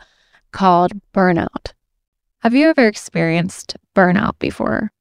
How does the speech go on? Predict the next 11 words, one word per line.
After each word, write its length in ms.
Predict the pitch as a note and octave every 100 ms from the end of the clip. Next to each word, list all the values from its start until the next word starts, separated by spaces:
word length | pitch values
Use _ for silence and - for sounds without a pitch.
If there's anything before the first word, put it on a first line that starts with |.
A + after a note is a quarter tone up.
| _ _ _
Have 80 | A3
you 40 |
ever 140 | A#3 B3+
experienced 800 | B3 - - G3 G3+ F#3+ F3+ F3
a 80 | F#3+
continuous 880 | G3 - - B3 B3 G#3+ F#3 G3 - -
burnout 400 | F#3+ F#3 F3+ -
where 100 | F3+
you 140 | F3+
feel 360 | - G#3+ A3 G#3+
like 420 | F#3 E3 F3